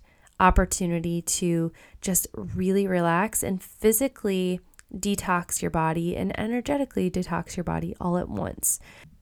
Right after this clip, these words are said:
Just because this is going to be the season of giving doesn't mean that we have to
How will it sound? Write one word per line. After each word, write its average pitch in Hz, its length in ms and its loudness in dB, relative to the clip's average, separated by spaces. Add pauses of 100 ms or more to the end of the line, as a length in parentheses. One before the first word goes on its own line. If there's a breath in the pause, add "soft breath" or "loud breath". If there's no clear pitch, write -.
(140)
Just 208 280 0
because 262 320 2
this 233 180 -2
is 220 140 -2
going 196 320 2
to 208 80 -2
be 196 100 -2
the 190 100 2
season 190 460 2
of 180 160 -4
giving 170 360 0
doesn't 208 440 0
mean 214 460 -2
that 175 180 -4 (180)
we 185 180 0
have - 520 -6
to 165 380 -4